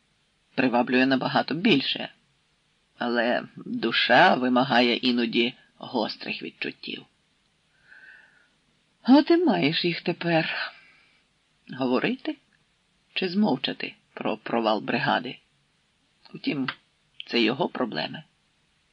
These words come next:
У сьомого і своїх вистачає. Адже ж вийшли на фінішну пряму. Скільки роботи позаду. До виборів кілька місяців. А там,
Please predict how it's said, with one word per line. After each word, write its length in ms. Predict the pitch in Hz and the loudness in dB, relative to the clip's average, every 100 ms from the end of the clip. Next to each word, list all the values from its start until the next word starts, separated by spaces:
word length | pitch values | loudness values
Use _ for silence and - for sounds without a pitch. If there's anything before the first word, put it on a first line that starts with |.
| _ - | _ -6
У 100 | 143 | 0
сьомого 400 | - 135 135 127 | 4 4 4 2
і 60 | |
своїх 400 | 127 160 160 - | 2 0 0 -2
вистачає. 600 | - - - - 214 - - _ _ _ _ _ _ _ _ | -10 -8 -8 -6 -6 -8 -14 _ _ _ _ _ _ _ _
Адже 280 | - 120 123 | -8 0 0
ж 120 | 131 - - - _ | 0 -4 -20 -20 _
вийшли 540 | 131 135 131 127 151 | -4 4 6 6 0
на 120 | 151 156 | 0 -2
фінішну 560 | - 131 123 127 151 | 2 2 2 0 -4
пряму. 460 | 139 196 220 220 - _ _ _ _ _ _ _ _ | -4 -2 0 -2 -6 _ _ _ _ _ _ _ _
Скільки 640 | - - - 277 277 - - | -20 -14 -6 -4 -6 -6 -6
роботи 580 | 208 185 139 123 123 | -4 -4 -2 -2 -4
позаду. 640 | 107 120 - 101 101 104 - _ _ _ _ _ _ _ _ | -8 -8 -4 -2 -2 -4 -10 _ _ _ _ _ _ _ _
До 260 | 123 123 123 | -8 -2 0
виборів 460 | 120 123 127 131 139 _ _ _ | 2 2 4 4 2 _ _ _
кілька 320 | - 127 127 123 | -2 0 2 0
місяців. 600 | 180 214 - - - - _ _ _ _ _ _ _ | 0 -2 -4 -8 -10 -12 _ _ _ _ _ _ _
А 160 | 190 | -6
там, 440 | - - - - | 0 -2 -2 -8